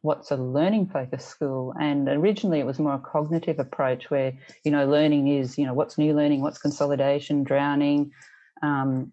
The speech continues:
um, et cetera. But for me now it's changed to learning is whole body. Learning isn't just a cognitive process. It's, it's, it's the lived experience. It's making sense of our lived experience. It's,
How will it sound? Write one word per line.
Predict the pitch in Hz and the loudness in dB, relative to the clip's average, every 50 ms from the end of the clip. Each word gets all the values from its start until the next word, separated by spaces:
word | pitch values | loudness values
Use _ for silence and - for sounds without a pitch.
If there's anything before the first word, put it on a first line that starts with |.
| - - | -8 -8
um, | 143 139 131 127 127 | -6 -6 -6 -6 -6
et | 127 135 - | -8 -8 -4
cetera. | - 170 165 165 - 156 135 123 123 - _ _ _ _ _ _ _ _ _ _ _ - | -2 -2 0 0 0 -2 -2 -2 -4 -8 _ _ _ _ _ _ _ _ _ _ _ -2
But | 185 170 - - | -2 -2 0 0
for | 175 | 2
me | 170 180 185 180 | 2 4 4 4
now | 180 175 165 165 175 185 190 | 4 4 4 4 4 2 2
it's | - - - - | 0 -2 -6 -12
changed | - - - 170 156 151 143 143 143 139 - - - - - | -10 -6 -4 -2 0 0 0 -2 -2 -4 -8 -12 -10 -6 -2
to | 156 147 143 139 139 135 131 135 - - _ _ - 139 | 0 0 0 0 0 -2 -4 -6 -8 -12 _ _ -6 -4
learning | 147 151 156 165 180 190 190 185 | -2 0 2 2 2 2 2 2
is | 165 156 147 143 135 - - - - _ _ _ _ _ _ _ _ _ | 2 0 0 -4 -6 -12 -16 -20 -20 _ _ _ _ _ _ _ _ _
whole | - - 170 147 | -4 -2 -2 -2
body. | 139 135 143 151 143 131 123 127 _ _ _ _ _ _ _ _ _ _ _ _ _ - | 0 0 -2 -2 -2 -4 -8 -10 _ _ _ _ _ _ _ _ _ _ _ _ _ -4
Learning | 151 147 160 165 165 165 156 151 147 143 139 139 147 156 - - | 0 2 2 4 4 4 2 2 2 0 -2 -4 -6 -8 -6 -6
isn't | 151 139 139 135 - - | -4 -4 -2 -4 -4 -2
just | - 147 - - 151 | -4 -4 -4 -4 -6
a | |
cognitive | - - - 147 135 147 143 139 - 139 131 - | -4 -2 -2 0 0 0 -2 -2 -4 -6 -6 -6
process. | - - 156 147 147 - - 131 123 120 127 - - - - - - - - | -2 0 0 0 -2 -2 -4 -4 -4 -6 -8 -12 -16 -20 -20 -20 -14 -8 -6
It's, | 151 147 139 - - - | -6 -6 -6 -8 -14 -10
it's, | - 156 143 135 - - - - - - _ _ _ _ _ _ _ _ _ _ _ _ _ _ - | -8 -8 -8 -10 -14 -20 -20 -20 -20 -20 _ _ _ _ _ _ _ _ _ _ _ _ _ _ -4
it's | 165 151 - - - | -2 -2 -4 -6 -6
the | - 147 | -2 0
lived | 147 160 165 147 143 165 | 2 2 2 0 0 -4
experience. | 147 143 - - - 147 147 147 143 139 131 127 127 - | -6 -6 -8 -6 -2 0 0 0 0 0 -2 -4 -6 -6
It's | - - - - | -8 -6 -2 0
making | 151 151 151 156 151 - 147 147 139 | 2 2 2 2 0 0 -2 -2 -2
sense | - - 147 143 143 - 151 | -2 -2 -2 -2 -2 -4 -4
of | 135 143 | -4 -2
our | 139 135 | -2 -2
lived | 131 139 135 131 131 - | -2 -2 -4 -6 -8 -10
experience. | 131 - - - - - 151 151 143 139 131 - - - | -10 -12 -14 -10 -6 -4 -2 -2 -2 -2 -6 -8 -8 -8
It's, | - - - - - - | -10 -10 -12 -20 -20 -20